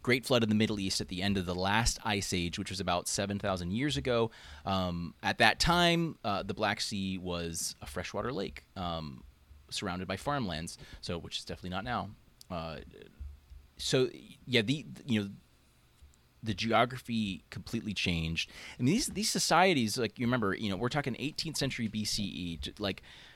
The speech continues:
to try and think about that, um, remember Homer wrote the Odyssey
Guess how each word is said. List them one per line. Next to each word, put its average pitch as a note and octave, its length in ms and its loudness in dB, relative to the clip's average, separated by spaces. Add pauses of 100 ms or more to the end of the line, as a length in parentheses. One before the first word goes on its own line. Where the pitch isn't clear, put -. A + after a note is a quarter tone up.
(120)
to - 80 -2
try D#3 220 4
and D3 120 4
think C#3 200 0
about A2 240 4
that, F#2+ 340 2
um, F#2 480 2
remember A2 300 4
Homer C#3 640 6
wrote A2 400 4
the G#2 120 0
Odyssey A2 760 0